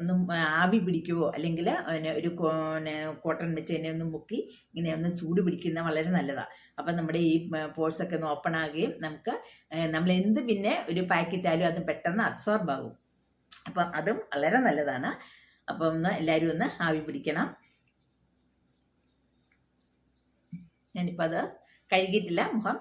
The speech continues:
തുടച്ചതേ ഉള്ളൂ. ഇനിയും നമ്മൾ അടുത്തായിട്ട് ചെയ്യുന്നത് ഈ, ഏ, തൈരിലോട്ട് തന്നെ ഇത്തിരി ഹണിയും കൂടി ചേർക്കുവാണ്. അപ്പം ഞാൻ ആ ചെയ്തതിനകത്ത് കുറച്ച്, പിന്നെ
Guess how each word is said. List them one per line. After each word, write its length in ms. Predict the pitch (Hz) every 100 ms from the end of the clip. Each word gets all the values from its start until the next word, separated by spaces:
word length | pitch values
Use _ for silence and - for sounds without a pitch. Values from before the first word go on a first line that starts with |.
| -
തുടച്ചതേ 460 | 160 151 - 190 214 143
ഉള്ളൂ. 200 | 147 190 - - _ _ - - _ -
ഇനിയും 260 | 175 202
നമ്മൾ 240 | 196 180 185 311 - - _ -
അടുത്തായിട്ട് 400 | 147 - 180 175 180
ചെയ്യുന്നത് 380 | 170 165 156 196 - - _ _ _ _ - - - _ - - _ _ _ _ _ _ - - 202
ഈ, 60 | 294 359 175
ഏ, 40 | 175 165 175
തൈരിലോട്ട് 480 | 175 175 180 190 180
തന്നെ 240 | 160 165 285 - -
ഇത്തിരി 240 | - 190 208 208
ഹണിയും 360 | 180 190 220 214
കൂടി 320 | 180 - -
ചേർക്കുവാണ്. 480 | 196 175 156 135 139 175 - _ _ _ _ _ _ _ _ _ _ _
അപ്പം 260 | - 233 -
ഞാൻ 100 | 185
ആ 40 | 175 180
ചെയ്തതിനകത്ത് 560 | 170 165 175 175 180
കുറച്ച്, 280 | 220 180 -
പിന്നെ 540 | 320 - 156 151 147